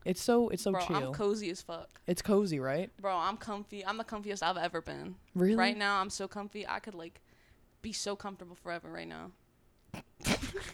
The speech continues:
Speaker 2: Comfy A F.
Speaker 1: 'Cause I was thinking, <laughs> I was thinking about to start to, um, record this with video.
Speaker 2: Ooh.
Speaker 1: And I w-, wouldn't it be cute if I set up, like, my little lamp and my little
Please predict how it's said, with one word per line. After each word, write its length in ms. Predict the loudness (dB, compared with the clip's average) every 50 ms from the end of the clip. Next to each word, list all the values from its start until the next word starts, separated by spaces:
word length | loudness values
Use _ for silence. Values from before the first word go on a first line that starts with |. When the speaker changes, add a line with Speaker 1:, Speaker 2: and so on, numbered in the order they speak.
| -14 -18 -20 -18 -18 -12 -2
Speaker 2:
Comfy 360 | 6 8 8 8 8 6 10 12
A 160 | 12 12 12
F. 360 | 12 10 10 8 6 0 0 0 0 2 6
Speaker 1:
'Cause 140 | 6 8 10 10
I 40 | 10
was 120 | 10 10
thinking, 200 | 8 6 4 4 2 2 -2 -20
<laughs> 1200 | -18 -8 -6 -4 -4 -4 -6 -6 -2 2 4 4 6 6 4 4 2 -4 -8 -12 -12 -6 4 6
I 100 | 8 8
was 120 | 8 6
thinking 280 | 4 2 4 4 4 6
about 320 | 8 8 6 6 6 2 0
to 100 | 0 0
start 380 | 2 4 4 6 6 4 2 -2
to, 280 | -2 2 4 4 6 6
um, 300 | 4 4 2 0 -2 -2
record 400 | -2 -2 2 6 6 6 6 4
this 240 | 2 -4 -4 -4 -4
with 140 | -4 -2
video. 520 | 2 2 4 4 4 4 2 0 -2 -4 -6 -6
Speaker 2:
Ooh. 680 | -4 0 2 4 6 6 6 6 6 6 4 2 4 4
Speaker 1:
And 100 | 6 8
I 40 |
w-, 160 | 8 8 8 8
wouldn't 160 | 6 6 6
it 60 | 4
be 80 | 2 2
cute 280 | 2 2 2 2 2 2
if 120 | 2 2
I 80 | 2 2
set 200 | 4 4 4 4
up, 180 | 4 4 4
like, 220 | 2 0 2 0 2
my 140 | 2 2
little 220 | 4 2 2 2 4
lamp 240 | 4 4 4 4 2
and 80 | 2 2
my 100 | 2 2
little 280 | 2 2 0 0 -2